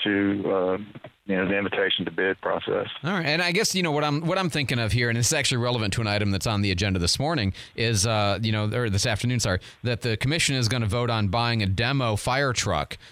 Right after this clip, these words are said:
Speaker 2: uh, cheaper than you could get it otherwise, and a lot faster than you can get it otherwise. Um, I think this is gonna be for the, uh, the, the new fire station we're trying to acquire for, uh, Paradise Beach. But the, um, and I, I'll ask you about that in a second. But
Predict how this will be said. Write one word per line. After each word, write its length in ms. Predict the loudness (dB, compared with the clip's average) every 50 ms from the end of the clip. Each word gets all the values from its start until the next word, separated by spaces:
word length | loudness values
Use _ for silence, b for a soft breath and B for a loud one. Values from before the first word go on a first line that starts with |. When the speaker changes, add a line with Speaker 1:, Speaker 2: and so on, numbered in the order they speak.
| B B -4
Speaker 2:
uh, 400 | -2 0 2 2 2 2 2 0 0 0
cheaper 400 | 0 0 0 0 0 -2 0 0
than 180 | 0 0 2
you 100 | 0 0
could 220 | 0 0 -2 0 0
get 220 | 2 2 2 2
it 100 | 2 2
otherwise, 640 | 0 0 0 0 0 2 2 2 2 2 2 2 2
and 220 | 2 2 2 2
a 40 | 2
lot 220 | 2 2 0 0 0
faster 400 | -2 -2 -2 0 0 0 0 0
than 80 | 2
you 80 | 2 2
can 140 | 2 2 2
get 120 | 2 2
it 80 | 2 2
otherwise. 600 | 2 2 2 2 2 2 2 2 2 0 -2 B B B B B B
Um, 240 | -2 0 0 2 2
I 80 | 0 0
think 220 | 0 0 -2 0
this 220 | 0 0 0 2
is 100 | 0 0
gonna 180 | 0 0 -2 0
be 220 | 0 0 0 0
for 240 | 0 0 -2 -2 0
the, 240 | 0 2 2 2 2
uh, 160 | 2 2 0
the, 160 | 0 -2 -2
the 140 | 0 0 2
new 120 | 2 2 2
fire 280 | 0 0 0 0 0
station 320 | 0 0 0 0 0 0 -2
we're 40 |
trying 200 | 0 0 0 0
to 120 | 0 0 0
acquire 320 | 0 0 0 0 0 0 0
for, 260 | 0 0 0 2 2
uh, 120 | 0 -2 -2 -4 -2
Paradise 360 | 0 0 2 2 0 0 0
Beach. 300 | 0 0 0 0 -2 B B B B B B -4
But 260 | -2 -2 0 0 2
the, 220 | 2 2 2 2
um, 260 | 2 2 2 2 2 0
and 160 | 0 0 0
I, 120 | -2 -2
I'll 260 | -2 -4 -2 0 0
ask 120 | 0 0 0
you 60 | 0
about 160 | 0 0 0
that 60 | 0
in 80 | 0 0
a 40 | 0 0
second. 260 | 0 0 -2 -4 B B B B
But 260 | -4 -2 -2 -4 -6